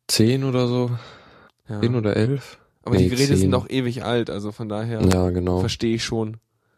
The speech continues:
Speaker 1: Ja, ich bin aber echt froh, dass ich das noch hingekriegt hab. Das ist auch zwar kein offizieller Release, sondern Nightly,
Speaker 2: Mhm.
Speaker 1: ähm, weil sie das fürs Motorola Zoom damals nicht rausgebracht haben, weil der Prozessor nicht genug, also bestimmte Multimedia-Features nicht hat.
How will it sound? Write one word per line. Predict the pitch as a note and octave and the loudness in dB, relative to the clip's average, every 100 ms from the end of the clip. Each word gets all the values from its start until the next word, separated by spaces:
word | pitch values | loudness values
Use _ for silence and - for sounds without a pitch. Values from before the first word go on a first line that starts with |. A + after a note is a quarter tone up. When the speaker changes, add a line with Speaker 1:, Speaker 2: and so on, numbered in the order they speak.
| _ _ | _ _
Speaker 1:
Ja, | F#2+ F#2 - | 0 2 0
ich | - | 0
bin | F#2+ | 2
aber | F#2+ F#2+ | 4 2
echt | F#2 - | 0 -6
froh, | - G2 | -2 0
dass | F#2 F#2 | 2 0
ich | F#2 | 0
das | F#2+ - | -2 -2
noch | F#2 | -2
hingekriegt | G2 F#2 F2 - F2+ - | -2 -2 -2 -4 -2 0
hab. | F2+ | 0
Das | - F#2 | 2 0
ist | - G2 | 0 2
auch | G2 G#2+ | 2 0
zwar | - G2+ G2 | -2 -2 0
kein | G2 | 0
offizieller | - G2 F#2 F#2+ A#2 A#2+ | 0 -2 -2 0 2 2
Release, | A#2+ B2 B2 | 0 0 -2
sondern | A#2 G2 F#2+ F#2+ | -2 0 2 2
Nightly, | F#2 G2+ A2+ C3+ D#3 - - - - - _ _ - | 4 2 2 0 -2 -4 -20 -20 -20 -20 _ _ 0
Speaker 2:
Mhm. | |
Speaker 1:
ähm, | G2 G2 G2 G2 F#2+ | 4 4 2 0 0
weil | F#2 | 0
sie | G2+ G2+ | 2 0
das | G2 - - | 0 -2 -2
fürs | G#2 G2 - | 0 0 -4
Motorola | G2+ G#2+ - _ - G#2+ G#2 G2+ G2+ | -2 -2 -4 _ -4 -2 2 2 2
Zoom | F#2+ A2 A2 G#2+ | 0 -2 0 0
damals | G#2 G2 G2 F#2+ - | 2 4 4 2 -2
nicht | G2+ - | -2 0
rausgebracht | F#2+ G#2+ A2+ A2+ A2+ - | 0 0 -2 -2 -2 2
haben, | A#2 A#2 G#2+ | 2 2 2
weil | G2+ F#2+ F#2+ | 2 2 2
der | F#2+ F#2+ F#2 | 2 2 0
Prozessor | - - G2 - G#2+ | -2 -2 0 0 -2
nicht | G#2+ | -2
genug, | A2+ A2 A2 - | 0 0 -2 -2
also | G#2 G2+ F#2+ - | -2 -2 -6 -6
bestimmte | G#2 - G#2 G2+ G2 G2 - - - - - - | -4 0 0 2 2 0 -4 -16 -20 -20 -20 -2
Multimedia-Features | G#2 G2+ G2+ G2+ G#2 A2+ A2 B2 A#2+ A2 A2+ | 2 2 2 2 2 2 0 -2 0 0 0
nicht | A2+ | 0
hat. | A2+ - | 0 0